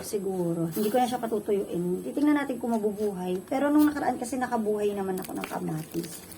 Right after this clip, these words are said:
Ewan ko lang kung mabubuhay ngayon kasi tag-ulan. Parang ang hina nila sa ulan.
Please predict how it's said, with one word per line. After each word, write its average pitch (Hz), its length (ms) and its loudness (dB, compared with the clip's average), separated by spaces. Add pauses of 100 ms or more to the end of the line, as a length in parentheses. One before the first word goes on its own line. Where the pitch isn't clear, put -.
(800)
Ewan 277 300 6
ko 277 80 -2
lang 262 240 2
kung 233 140 2
mabubuhay 226 480 2
ngayon 226 200 4
kasi - 200 -8
tag-ulan. 190 640 -2 (580)
Parang 247 260 6
ang 247 140 0
hina 233 320 2
nila 226 240 4
sa - 140 -6
ulan. 185 340 -2